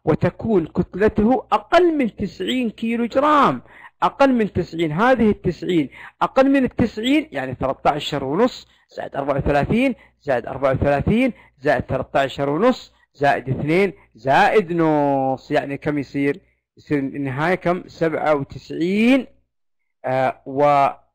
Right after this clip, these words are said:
آه، سبعة وتسعين ونصف في المائة. نعم، نجمع، نجمع، نعم، نعم، رائع جدًا. نظلل المنطقة التي تمثل الاحتمال المطلوب ونجمع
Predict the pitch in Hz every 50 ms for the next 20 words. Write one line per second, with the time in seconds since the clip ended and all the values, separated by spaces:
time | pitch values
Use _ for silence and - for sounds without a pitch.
0 | - 143 131 131 131 131 127 123 123 120 120 120 117 117 120 120 - - 170 160
1 | 147 143 147 139 - - - - 139 175 202 196 165 143 135 160 202 196 - -
2 | 175 160 156 139 92 78 117 143 170 139 131 - - - - - 113 120 113 -
3 | _ - 165 143 131 131 - - - 147 135 123 - _ _ _ _ _ _ _
4 | - 156 131 127 - _ _ - 143 143 131 120 131 135 - 131 135 127 120 131
5 | - - - - - - _ _ _ _ - - 143 127 123 185 214 226 233 240
6 | 220 208 208 208 - 214 208 - 202 - 190 185 175 185 - - 185 185 - -
7 | - 185 160 - - - - - 160 170 165 156 156 151 156 156 - - 196 240
8 | 277 - - - - - _ - 240 214 170 143 139 143